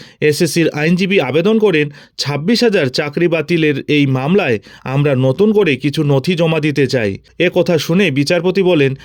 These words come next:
"এতদিন যখন শুনানি হলো, তখন নথি জমা দেওয়ার সুযোগ দেওয়া হলেও আপনারা কেন নথি জমা দেননি? তাহলে এখন আবার নতুন করে নথি জমা দিতে চাইছেন?" যদিও বিচারপতি শেষ পর্যন্ত এসএসসিকে সোমবারের মধ্যে যাবতীয় নথি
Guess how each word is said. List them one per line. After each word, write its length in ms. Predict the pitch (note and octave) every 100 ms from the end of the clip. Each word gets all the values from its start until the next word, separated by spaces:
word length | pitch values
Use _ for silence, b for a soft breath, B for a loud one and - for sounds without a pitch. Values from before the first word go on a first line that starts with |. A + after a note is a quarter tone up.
| B B
"এতদিন 440 | C3+ D#3 G3+ A3+
যখন 280 | G#3 F#3+ G3+
শুনানি 360 | - D#3 F3+ F#3
হলো, 420 | D3+ G#3 C#3+ - b b
তখন 340 | C#3+ C#3 G3+ C3+
নথি 360 | A2 B2+ E3
জমা 260 | D#3 D#3+ D#3+
দেওয়ার 240 | D#3+ E3
সুযোগ 380 | D3+ D3 C#3+ D#3+
দেওয়া 220 | D#3 D#3
হলেও 380 | C#3+ C#3+ G3+ E3+
আপনারা 460 | C#3 C#3+ D#3 D#3+ D3
কেন 300 | C#3+ D3+ G3
নথি 240 | F#3 F#3
জমা 260 | F3+ F3+ F3+
দেননি? 420 | F#3+ F#3 C#3+ G2 - b b b b
তাহলে 420 | C3 C#3 F3+ B2+ -
এখন 320 | B2+ B2 D#3
আবার 280 | D3 D3+ C3
নতুন 300 | C3 B2+ G3
করে 220 | F#3+ F#3
নথি 300 | D3+ C#3 F3+
জমা 260 | E3 E3+ E3+
দিতে 240 | E3 F3+
চাইছেন?" 480 | F3 E3+ D#3 F3+ G#3+ - b b
যদিও 320 | B2+ F3+ B3 D#3+
বিচারপতি 520 | D3+ F#3+ E3+ F3+ F#3
শেষ 300 | - G3+ -
পর্যন্ত 560 | G#3+ G#3 A3+ G#3 D3+ -
এসএসসিকে 720 | D3 C#3+ G3 G3 G3 D3+ D3 D3
সোমবারের 540 | - D#3+ E3 G3+ A3 G#3
মধ্যে 360 | G#3+ G3+ F#3+
যাবতীয় 520 | A2+ C3+ C#3 G3+ G#3+ G#3
নথি 360 | G3+ F3 D3